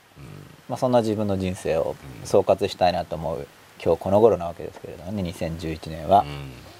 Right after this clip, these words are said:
Speaker 2: で、三日ですよ。
Speaker 1: はい。
Speaker 2: で、三日の三日、一、二、三の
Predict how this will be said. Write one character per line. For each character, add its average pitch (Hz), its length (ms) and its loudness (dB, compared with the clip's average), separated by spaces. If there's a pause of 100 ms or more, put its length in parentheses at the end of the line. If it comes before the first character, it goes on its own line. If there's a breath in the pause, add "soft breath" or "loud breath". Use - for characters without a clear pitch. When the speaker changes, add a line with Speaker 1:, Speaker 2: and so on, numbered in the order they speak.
(180)
Speaker 2:
で、 127 80 -8
三 131 240 4
日 98 200 0
で 80 100 0
す - 100 -12
よ。 57 100 -2 (140)
Speaker 1:
は 71 160 -2
い。 - 20 -6 (420)
Speaker 2:
で、 123 160 4
三 220 240 2
日 175 220 -2
の 123 100 2
三 139 240 2
日、 113 140 -4 (400)
一、 240 220 0
二、 247 120 2
三 113 140 2
の 104 60 -2